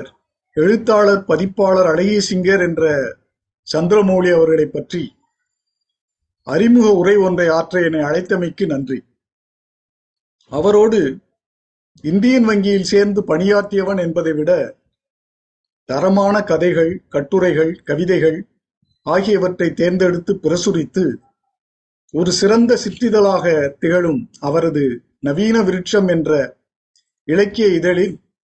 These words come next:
ஆரம்பத்தில் இருந்தே சந்தா கட்டி படிக்கும் வாசகன் என்ற முறையிலே இந்த வாய்ப்பை எனக்கு கிடைத்த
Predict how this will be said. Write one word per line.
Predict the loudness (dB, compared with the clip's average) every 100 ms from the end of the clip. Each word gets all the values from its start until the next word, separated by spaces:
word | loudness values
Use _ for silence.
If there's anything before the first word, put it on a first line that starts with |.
| -8
ஆரம்பத்தில் | -4 0 0 0 0 -2 0
இருந்தே | 0 0 0 0 -8 _ _ _ _ _ _
சந்தா | -8 -4 -2 0 -2
கட்டி | -2 -4 -4
படிக்கும் | -2 -4 -2 -4 -2
வாசகன் | -2 -2 -2 -2
என்ற | -2 -2
முறையிலே | -2 -2 -2 -2 -4 -8 _ _ _ _ _ _ -8
இந்த | -2 0
வாய்ப்பை | 0 -2 0 0
எனக்கு | 0 -2 -4 -4
கிடைத்த | -2 -2 0